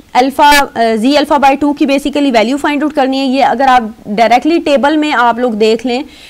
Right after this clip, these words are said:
कि नाइंटी फ़ाइव परसेंट यानी पॉइंट नाइन फ़ाइव पे आप directly table value z alpha by two देख लें तो वन पॉइंट नाइन सिक्स आ रही है, ठीक है।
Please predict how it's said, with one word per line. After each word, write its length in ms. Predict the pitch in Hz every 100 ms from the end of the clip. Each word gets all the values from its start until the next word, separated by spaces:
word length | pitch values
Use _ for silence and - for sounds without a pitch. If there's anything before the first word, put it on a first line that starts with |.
| -
कि 80 | 285
नाइंटी 360 | 269 247 269 330
फ़ाइव 280 | 330 302
परसेंट 440 | - 311 311 302 277
यानी 200 | 262 285
पॉइंट 280 | 285 294 277
नाइन 320 | 247 247 294
फ़ाइव 240 | 320 285 302
पे 80 | 294
आप 240 | 277 262
directly 500 | 214 226 240 285 311
table 300 | 285 254 269
value 280 | 247 240 247
z 180 | 247 262
alpha 260 | 226 269
by 220 | 247 247
two 120 | 254 233
देख 220 | 226 233
लें 120 | 254
तो 80 | 254
वन 200 | 233 226
पॉइंट 220 | 240 233
नाइन 200 | 196 208
सिक्स 300 | - 208 -
आ 140 | 180
रही 140 | 143 127
है, 60 | - -
ठीक 160 | 254 254
है। 140 | 311